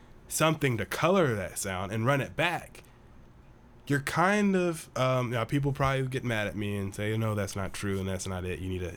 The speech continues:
you still need it." But you, that's kind of a cheat code in getting that analog sound because, um, you know, it's kind of a cheat code in getting, in getting that sound because it is going into an analog piece of gear and then it's coming back.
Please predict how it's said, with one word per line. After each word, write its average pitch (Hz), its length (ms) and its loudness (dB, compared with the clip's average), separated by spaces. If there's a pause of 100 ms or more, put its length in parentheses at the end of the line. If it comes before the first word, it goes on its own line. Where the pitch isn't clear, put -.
you 98 80 -4
still 98 280 -4
need 107 200 0
it." - 100 -6
But - 180 -6
you, 139 160 4 (360)
that's 156 180 0
kind 208 240 2
of 180 80 2
a 165 40 2
cheat 160 320 -2
code 147 240 2
in 127 120 2
getting 147 320 2
that 95 160 -2
analog 92 500 -2
sound 90 340 -4
because, 95 600 -4
um, 92 460 -4 (1200)
you 127 80 -2
know, 104 200 2
it's 120 140 -2
kind 147 180 -2
of 147 80 0
a 131 60 2
cheat 127 240 -2
code 120 200 0
in 104 80 0
getting, 117 300 0 (220)
in 110 140 -2
getting 123 240 2
that 107 200 -2
sound 127 420 -2 (600)
because 120 380 2
it 120 160 2
is 170 340 2 (540)
going 127 340 2
into 110 320 -2
an 104 120 -2
analog 101 480 0
piece 101 260 -6
of 95 120 -4
gear 104 280 0
and 101 80 -2
then 98 140 -4
it's 92 100 -8
coming 98 300 -4
back. 98 480 -4